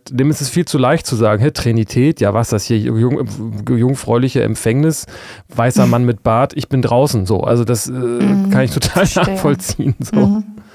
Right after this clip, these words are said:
Speaker 1: Und dann noch
Speaker 2: Ja,
Speaker 1: die
Speaker 2: klar.
Speaker 1: ganzen kirchlichen Probleme, äh, ne, w-, w-, mit,
Speaker 2: Ja.
Speaker 1: mit Kindesmissbrauch und keine Ahnung was alles, da, das kann ich total verstehen, dass jemand sagt, „Nee.“ <laughs>
Speaker 2: Ja. Genau. Wobei man,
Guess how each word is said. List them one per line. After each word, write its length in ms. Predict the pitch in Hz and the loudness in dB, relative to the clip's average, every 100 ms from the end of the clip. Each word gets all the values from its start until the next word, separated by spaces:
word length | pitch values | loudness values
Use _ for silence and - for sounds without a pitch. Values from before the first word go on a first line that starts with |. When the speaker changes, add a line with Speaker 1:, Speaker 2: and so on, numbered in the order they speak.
| - - | -12 0
Speaker 1:
Und 160 | 151 | 2
dann 120 | 143 | 4
noch 100 | 151 | 2
Speaker 2:
Ja, 60 | 196 | 2
Speaker 1:
die 100 | 160 | 2
Speaker 2:
klar. 140 | 143 | 2
Speaker 1:
ganzen 180 | 147 151 | 2 -2
kirchlichen 680 | - 165 170 143 139 127 127 - - - | 0 0 2 -2 0 0 -2 -4 -18 -12
Probleme, 640 | - 135 120 139 139 131 131 | -4 0 2 4 4 2 0
äh, 1000 | 113 117 127 131 120 117 110 117 123 127 | -2 -8 -8 -8 -8 -10 -6 -2 0 2
ne, 160 | 160 120 | 0 0
w-, 160 | 127 123 117 120 101 - - | -6 -8 -10 -12 -14 -14 -4
w-, 40 | 127 | -2
mit, 100 | 185 | -2
Speaker 2:
Ja. 80 | 220 | -4
Speaker 1:
mit 200 | 123 - | -6 -2
Kindesmissbrauch 600 | 131 127 123 - 113 113 | -2 0 -2 -2 -2 0
und 40 | 120 | 0
keine 240 | 117 113 | 0 0
Ahnung 200 | 131 127 | 0 0
was 140 | 110 | 0
alles, 240 | 131 113 104 | 0 -2 0
da, 180 | 110 131 - | -2 -2 -4
das 320 | 113 - - | -4 -4 -8
kann 140 | - 120 | -2 -2
ich 80 | 110 | 0
total 360 | 123 - 127 | -4 0 -2
verstehen, 360 | 135 127 143 131 | 0 -2 0 0
dass 100 | 110 | 0
jemand 240 | 110 110 107 | 0 0 0
sagt, 180 | 104 | 0
„Nee.“ 260 | 131 131 92 - - - | 0 0 -2 -8 -12 -6
<laughs> 1160 | 147 - 120 _ _ - - _ _ _ - | -4 -4 -8 _ _ -20 -20 _ _ _ -8
Speaker 2:
Ja. 160 | 196 190 - - _ _ _ _ _ _ _ _ _ _ _ - - - - | -6 -6 -10 -20 _ _ _ _ _ _ _ _ _ _ _ -20 -20 -14 -4
Genau. 400 | 190 185 156 156 - _ _ 196 | 0 2 2 -2 -10 _ _ -8
Wobei 220 | 160 165 | -2 0
man, 340 | 175 190 190 | 0 -2 -6